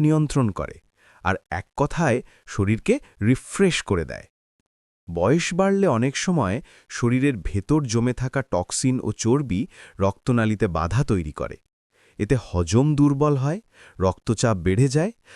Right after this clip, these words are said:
আর হাত পায়ে দুর্বলতা বা ভারী লাগা শুরু হয়। এখন এখানেই লেমন গ্রাস চায়ের কাজ শুরু হয়। লেমন গ্রাসের প্রাকৃতিক যৌগ শরীরের ভেতরে লিভার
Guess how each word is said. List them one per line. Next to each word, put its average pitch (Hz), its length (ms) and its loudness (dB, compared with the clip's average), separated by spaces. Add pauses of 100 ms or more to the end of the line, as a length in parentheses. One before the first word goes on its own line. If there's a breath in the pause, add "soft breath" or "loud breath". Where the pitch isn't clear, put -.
(120)
আর 143 120 2
হাত - 280 -4 (120)
পায়ে 151 200 2
দুর্বলতা 104 680 2 (320 soft breath)
বা 151 100 4 (100)
ভারী 120 400 0
লাগা 95 320 0
শুরু 95 280 0
হয়। 71 220 -8 (800 soft breath)
এখন 110 320 -2
এখানেই 131 480 2 (360 soft breath)
লেমন 110 480 4
গ্রাস 135 340 2
চায়ের 101 340 0
কাজ 139 300 0
শুরু 85 280 -2
হয়। 67 220 -10 (680 loud breath)
লেমন 120 380 4
গ্রাসের 190 320 2
প্রাকৃতিক 190 680 -2
যৌগ 123 320 4 (500 soft breath)
শরীরের 113 460 2
ভেতরে 98 380 0 (100)
লিভার 107 360 2